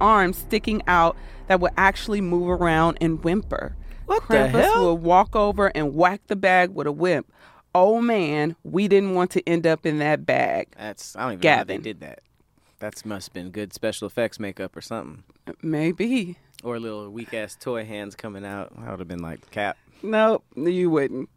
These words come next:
Speaker 1: As a little kid,
Speaker 2: I don't know.
Speaker 1: I don't know. You seen just hands and then he'll go, "Bah!" and you
Speaker 2: That
Speaker 1: hear
Speaker 2: is really
Speaker 1: cries.
Speaker 2: detailed and scary. I
Speaker 1: It's
Speaker 2: don't know why you would
Speaker 1: horrible.
Speaker 2: do that to
Speaker 1: So just when you thought Christmas was the one time of year that couldn't be scary,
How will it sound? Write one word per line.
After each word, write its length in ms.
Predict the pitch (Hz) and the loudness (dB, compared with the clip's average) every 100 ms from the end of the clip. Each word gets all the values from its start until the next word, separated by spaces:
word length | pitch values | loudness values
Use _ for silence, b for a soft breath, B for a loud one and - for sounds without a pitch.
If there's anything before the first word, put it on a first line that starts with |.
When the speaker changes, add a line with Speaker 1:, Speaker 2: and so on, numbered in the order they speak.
| _ | _
Speaker 1:
As 160 | 190 165 | 0 2
a 60 | |
little 200 | 180 226 | 0 -2
kid, 500 | 220 339 330 339 - - | 2 2 4 2 -2 -12
Speaker 2:
I 60 | |
don't 140 | 147 226 | -16 -16
know. 420 | - - _ 202 | -18 -20 _ 0
Speaker 1:
I 120 | 208 | 2
don't 120 | 185 | 2
know. 280 | 208 160 156 | 2 2 -2
You 220 | - 156 233 | -8 -6 -4
seen 360 | - 220 208 | 0 0 2
just 180 | 175 180 | 0 0
hands 400 | - 220 220 226 | 2 4 2 2
and 100 | 170 | 0
then 80 | 175 | 0
he'll 120 | 226 165 | 2 0
go, 160 | 131 - | 0 4
"Bah!" 240 | - 285 - | 6 4 0
and 100 | 165 | -6
you 60 | 180 | 0
Speaker 2:
That 140 | - | 2
Speaker 1:
hear 200 | 254 175 | 4 4
Speaker 2:
is 80 | 175 | 4
really 280 | 147 151 139 | 2 4 8
Speaker 1:
cries. 280 | 262 349 415 | 8 6 2
Speaker 2:
detailed 440 | 127 139 127 120 | -4 -6 -6 -6
and 120 | 104 | -12
scary. 360 | - 123 110 101 | -8 -2 0 2
I 40 | |
Speaker 1:
It's 60 | 113 | 0
Speaker 2:
don't 80 | 110 | 6
know 60 | 466 | 8
why 320 | 587 523 - | 10 8 8
you 60 | |
would 60 | 175 | 6
Speaker 1:
horrible. 180 | 151 143 | 6 2
Speaker 2:
do 100 | 104 | -4
that 260 | 98 85 - | -10 -12 -18
to 120 | 95 90 92 _ _ _ b b b _ | -20 -20 -20 _ _ _ b b b _
Speaker 1:
So 180 | - | -2
just 300 | 180 220 277 | 2 2 2
when 140 | 285 277 | 2 4
you 120 | 285 | 4
thought 280 | - 202 - | 4 2 2
Christmas 540 | - 226 240 220 - | -2 -2 -2 -4 -4
was 360 | 190 170 175 - b b b - | 0 2 0 -6 b b b -6
the 60 | |
one 220 | 165 196 | 0 0
time 300 | 247 247 233 | 2 2 0
of 100 | 226 196 | -2 -4
year 200 | 185 165 | -2 0
that 160 | 139 | -2
couldn't 280 | - 196 196 | -2 -2 -2
be 120 | 214 | -4
scary, 560 | 208 - 170 151 180 | -6 -2 0 0 -2